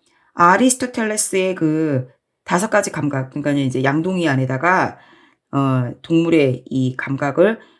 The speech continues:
밀어넣으려고 노력하는 대신에 여기서 다섯 가지 이게 오감을 얘기하는 거죠. 오감.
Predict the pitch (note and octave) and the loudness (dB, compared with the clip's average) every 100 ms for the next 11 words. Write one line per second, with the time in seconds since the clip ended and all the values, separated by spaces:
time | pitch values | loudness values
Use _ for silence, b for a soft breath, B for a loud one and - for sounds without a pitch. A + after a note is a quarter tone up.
0 | _ D#3+ F3 F3 D#3 C#3 C3 A#2+ A#2 C3+ | _ 2 4 2 0 -2 -2 -6 -6 -6
1 | C#3 C#3 C3 F3 D#3+ - C#3+ C3+ B2+ A#2+ | -6 -4 -4 -2 -2 -2 0 0 0 -2
2 | B2+ _ _ - D3 C3+ C#3+ - C#3+ - | -8 _ _ -4 -4 -2 -4 -6 -10 -4
3 | E3+ D#3 C#3 B2+ A#2 C#3 C3+ B2+ B2 E3+ | 0 0 2 0 -2 -6 -2 -2 0 2
4 | F3 D3+ B2 B2+ C3 B2+ - C3 A2+ D3 | 2 0 -2 -4 -6 -6 -6 -6 -2 -4
5 | F#3 | -6